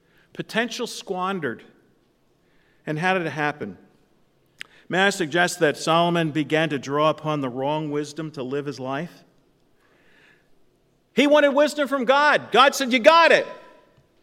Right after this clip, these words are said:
In a, in, in spades. You've got, you've got an abundance of, of wisdom.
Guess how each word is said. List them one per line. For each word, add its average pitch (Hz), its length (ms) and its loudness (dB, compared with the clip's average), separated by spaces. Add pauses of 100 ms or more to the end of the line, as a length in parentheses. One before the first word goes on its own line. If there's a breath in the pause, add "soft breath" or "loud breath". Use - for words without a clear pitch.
(340)
In 262 160 4
a, 269 380 2
in, 240 300 0
in 226 160 -8
spades. 220 720 0 (160 soft breath)
You've 233 140 -12
got, 269 240 0
you've 240 160 -12
got 277 180 -2
an 269 60 -4
abundance 269 680 -2
of, 156 340 2 (380)
of 156 120 -4
wisdom. 131 520 -6